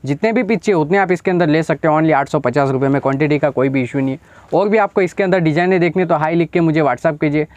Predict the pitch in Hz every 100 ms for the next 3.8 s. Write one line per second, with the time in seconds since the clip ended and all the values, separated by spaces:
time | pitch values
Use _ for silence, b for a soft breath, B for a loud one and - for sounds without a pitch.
0 | b b 139 151 208 196 196 170 185 165
1 | 175 160 139 165 170 151 147 156 147 160
2 | - 202 202 185 185 - 160 151 143 131
3 | 127 120 151 160 - 95 - -